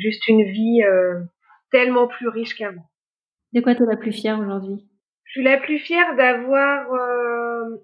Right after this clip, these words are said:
Speaker 1: réussi à tout mener de front, cette reconversion. Je ne pensais pas être capable de tout pouvoir faire.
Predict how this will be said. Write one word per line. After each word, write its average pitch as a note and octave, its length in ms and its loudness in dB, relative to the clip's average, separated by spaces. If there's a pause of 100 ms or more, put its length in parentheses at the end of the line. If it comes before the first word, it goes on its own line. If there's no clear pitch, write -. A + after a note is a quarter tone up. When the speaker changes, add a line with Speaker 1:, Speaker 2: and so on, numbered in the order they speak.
(140)
Speaker 1:
réussi C4 400 2
à C#4+ 80 4
tout D4 200 -4
mener C#4 280 2
de C4+ 60 -14 (100)
front, - 160 -20 (180)
cette G#3+ 180 -8
reconversion. G#3+ 720 -6 (300)
Je A3 120 2
ne A#3 120 4
pensais B3+ 500 2
pas C#4+ 140 6
être C#4 160 0
capable B3 560 -4 (100)
de A3 280 -6
tout B3+ 160 -6
pouvoir A3+ 380 -2 (100)
faire. G3+ 220 -2